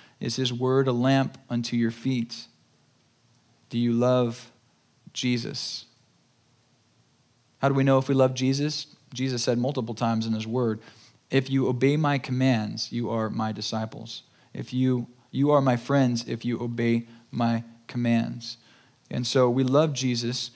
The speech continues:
through obedience, and we'll talk about that a little bit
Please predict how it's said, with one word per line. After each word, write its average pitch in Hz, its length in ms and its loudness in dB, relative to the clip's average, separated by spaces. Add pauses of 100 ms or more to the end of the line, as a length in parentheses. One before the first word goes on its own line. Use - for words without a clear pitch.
(180)
through 127 240 -2
obedience, 123 680 -2
and 123 100 -4
we'll 123 80 -4
talk 139 260 -4
about 117 300 -4
that 113 260 -2 (220)
a - 40 -10
little 120 260 -6
bit 117 240 -4